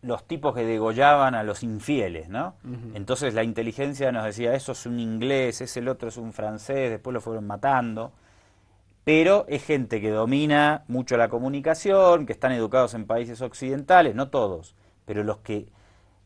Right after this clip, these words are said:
Speaker 1: Por eso explica también que los atentados se están llevando adelante en París, porque hay grandes comunidades de gente que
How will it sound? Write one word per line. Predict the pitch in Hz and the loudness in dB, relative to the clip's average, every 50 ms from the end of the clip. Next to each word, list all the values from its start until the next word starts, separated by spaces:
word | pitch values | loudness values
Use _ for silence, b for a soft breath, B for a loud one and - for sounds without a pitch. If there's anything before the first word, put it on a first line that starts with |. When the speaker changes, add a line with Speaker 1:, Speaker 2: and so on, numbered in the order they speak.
| _ - | _ 0
Speaker 1:
Por | 113 120 | 2 2
eso | 147 160 185 | 2 2 0
explica | 170 - - 156 151 156 139 | -2 -2 -2 0 2 4 4
también | 127 120 127 143 156 | 4 4 2 0 0
que | 143 135 | 0 0
los | 120 107 - | 0 0 0
atentados | 113 98 117 110 113 - 139 151 143 127 | -2 -2 -2 -2 4 6 6 6 6 2
se | |
están | 110 - 127 127 123 | -2 -2 -2 -2 0
llevando | 117 113 113 117 117 117 | 2 2 2 2 2 2
adelante | 117 120 123 127 131 120 135 | 2 2 2 0 -2 -2 -4
en | 135 135 | -2 2
París, | - 160 180 214 233 214 165 - | 6 6 6 6 6 0 0 -2
porque | - 113 101 98 | -2 -4 -2 -2
hay | 113 117 | -2 0
grandes | 110 117 123 127 131 123 113 | 0 0 0 0 0 -4 -6
comunidades | - 123 120 123 127 131 135 139 147 147 147 143 135 120 | -6 -6 -4 -4 -2 0 2 4 6 6 6 4 2 0
de | 123 | -2
gente | - - 143 143 135 135 139 | -4 -4 -4 -4 -2 -2 -2
que | 120 123 123 117 | 0 0 -2 -2